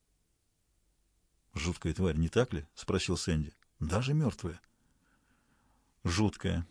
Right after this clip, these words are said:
согласился Керт, направляясь к чулану. «Я думал, что смогу адекватно отреагировать. Ну, конечно, такого не ожидал». Сэнди поднялся, подошёл к двери. Керт смотрел на мешок,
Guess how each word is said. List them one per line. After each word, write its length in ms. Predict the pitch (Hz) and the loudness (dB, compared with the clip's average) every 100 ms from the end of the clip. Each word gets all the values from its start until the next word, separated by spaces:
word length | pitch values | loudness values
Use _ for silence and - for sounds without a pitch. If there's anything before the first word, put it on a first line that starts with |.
| _ | _
согласился 640 | - 110 101 107 120 107 104 | -4 4 6 6 6 2 0
Керт, 460 | - 120 131 - - | 4 6 6 2 4
направляясь 600 | 113 107 113 113 110 - | 6 8 8 10 8 6
к 40 | |
чулану. 500 | - 113 107 101 90 - - - - - _ _ _ - | 2 4 6 8 6 0 -10 -20 -20 -20 _ _ _ -4
«Я 240 | 87 104 | 6 8
думал, 360 | 120 139 135 117 | 8 8 8 8
что 240 | - - | 6 2
смогу 400 | 104 120 120 113 | 4 8 8 8
адекватно 580 | 123 98 104 123 127 107 | 8 8 6 6 8 6
отреагировать. 760 | 101 104 104 95 135 120 87 - | 6 6 6 6 2 2 0 -2
Ну, 220 | 85 98 | -4 -4
конечно, 380 | - 123 117 - | 0 0 0 0
такого 320 | 123 120 110 | 0 4 6
не 120 | 113 | 8
ожидал». 540 | 110 110 95 78 69 - _ _ _ _ _ _ _ _ - | 6 4 0 -2 -2 -8 _ _ _ _ _ _ _ _ -4
Сэнди 400 | - 120 123 117 | 6 10 10 10
поднялся, 640 | 117 110 113 147 151 131 | 10 10 10 10 8 6
подошёл 420 | 107 107 101 110 | 6 6 6 4
к 80 | 95 | 4
двери. 400 | 95 131 143 135 - - - - - _ _ _ - | 6 8 8 4 0 -20 -20 -20 -20 _ _ _ 6
Керт 340 | 131 160 - | 10 10 6
смотрел 580 | - 131 139 151 151 127 | 4 8 8 8 8 10
на 100 | 123 | 12
мешок, 760 | 120 117 - 185 - - - | 12 10 6 4 2 -12 -14